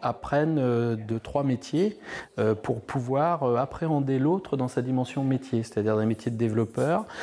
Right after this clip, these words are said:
d'infographiste, metteur en page et de community. Donc, je donne une petite précision.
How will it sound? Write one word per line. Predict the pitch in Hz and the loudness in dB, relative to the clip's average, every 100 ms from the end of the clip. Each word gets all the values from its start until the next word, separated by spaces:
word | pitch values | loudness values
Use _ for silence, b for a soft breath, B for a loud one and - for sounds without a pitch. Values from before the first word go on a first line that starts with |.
| B - | B -4
d'infographiste, | 123 127 135 117 117 - - - | -4 -2 -2 -2 -2 -2 -4 0
metteur | 117 117 117 | 0 2 0
en | 107 | 0
page | 110 135 151 | 0 2 2
et | 139 | 2
de | 117 | 2
community. | 113 120 117 113 113 113 113 - | 0 0 2 0 0 -2 -2 -8
Donc, | - 120 | -8 -4
je | - | -2
donne | 120 120 | 0 0
une | |
petite | 110 - | -2 -8
précision. | - 107 117 120 | -6 -2 0 0